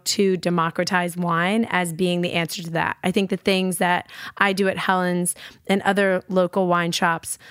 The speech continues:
like Domaine L A and Psychic Wines, we are really democratizing wine because we're giving you the ability to buy wine at a better price point in a more trustworthy way. But the argument that science agreed with augmenting wine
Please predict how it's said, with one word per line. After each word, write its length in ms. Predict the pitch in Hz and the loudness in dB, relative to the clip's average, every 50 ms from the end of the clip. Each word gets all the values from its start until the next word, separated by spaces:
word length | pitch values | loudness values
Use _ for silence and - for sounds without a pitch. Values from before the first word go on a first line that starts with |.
| - - - | -16 -6 -4
like 260 | 170 - - - - | -4 -4 -4 -6 -4
Domaine 340 | - 185 190 196 196 196 196 | -2 0 2 2 2 2 2
L 160 | 190 185 185 | 2 2 2
A 280 | 185 180 180 175 175 | 2 2 2 2 0
and 120 | 170 165 170 | -2 -2 -4
Psychic 440 | - - 196 185 - 196 180 - - | -2 0 0 0 0 -4 -6 0 0
Wines, 420 | 185 175 175 175 170 170 170 - - - - - - | 2 2 2 2 0 -2 -4 -6 -10 -14 -16 -10 -4
we 380 | 196 190 208 240 262 269 269 | 0 2 4 4 4 4 4
are 200 | 254 233 208 190 | 2 2 2 2
really 320 | 180 170 180 180 170 165 160 | 0 2 2 2 2 2 0
democratizing 800 | 160 175 170 160 160 165 - 175 - - 175 170 170 175 170 | -2 -2 -2 -2 -2 -2 -4 -6 -2 0 -2 0 0 0 -2
wine 260 | 175 170 170 170 165 165 | 0 0 0 0 0 -2
because 320 | 170 165 - - 175 165 | -4 -6 -4 -4 -4 -2
we're 240 | 170 180 180 175 - _ - 208 175 | 0 2 2 2 0 _ -6 -2 0
giving 260 | 214 208 208 208 202 | 2 2 2 2 0
you 60 | 196 | 0
the 160 | 180 190 185 | 2 2 0
ability 480 | 170 156 156 185 185 180 175 170 170 165 | 0 0 0 0 2 2 2 0 0 -2
to 160 | 165 160 165 _ _ - - | -2 -4 -4 _ _ -14 -2
buy 280 | - 196 180 180 185 180 | 0 2 2 2 2 0
wine 380 | 175 175 175 175 170 170 170 | 0 0 0 0 0 0 -2
at 100 | 165 160 | -2 -4
a 40 | 170 | -4
better 320 | 156 - - 180 170 170 160 | -6 -2 0 0 0 0 -2
price 360 | - - 185 165 170 175 - | -2 -2 -2 0 0 -2 -4
point 380 | - - 220 220 226 226 - - | -2 0 0 2 2 0 -2 -2
in 120 | 180 175 | -2 -2
a 60 | 170 | 0
more 240 | 165 165 160 160 156 | 0 0 0 0 -2
trustworthy 920 | 156 - - - 175 160 - - - 180 165 160 156 156 160 156 156 160 _ _ _ _ _ - | -2 -4 -2 -2 -2 -2 -2 -6 -4 -2 -2 -2 0 -2 -4 -6 -6 -8 _ _ _ _ _ -4
way. 340 | - 175 175 - - 165 - - - - - - - _ - | -2 0 0 0 -2 -8 -14 -18 -20 -20 -20 -20 -18 _ 0
But 220 | 220 208 180 - - _ - | 0 0 0 0 -8 _ -4
the 120 | 226 - - - | -4 -4 0 2
argument 720 | 220 226 233 240 220 226 220 196 185 180 180 190 - - _ _ _ _ _ _ - | 2 2 4 2 2 2 2 2 2 2 0 -2 -4 -8 _ _ _ _ _ _ -2
that 180 | 202 202 196 | -2 -2 -2
science 680 | - - - - 214 208 202 202 202 202 208 - - - _ _ _ - | -4 -4 0 2 2 2 2 2 0 -2 -2 -4 -8 -16 _ _ _ -4
agreed 460 | 190 180 156 165 190 233 247 262 254 | -4 -4 -2 0 2 4 4 4 4
with 160 | 240 262 220 | 2 2 0
augmenting 720 | - - 208 208 208 202 185 196 190 196 190 - 208 202 180 | 2 2 2 2 2 0 0 -2 0 0 0 0 0 2 2
wine 480 | 175 165 160 156 160 160 165 185 185 | 2 2 2 0 -2 -2 -4 -4 -6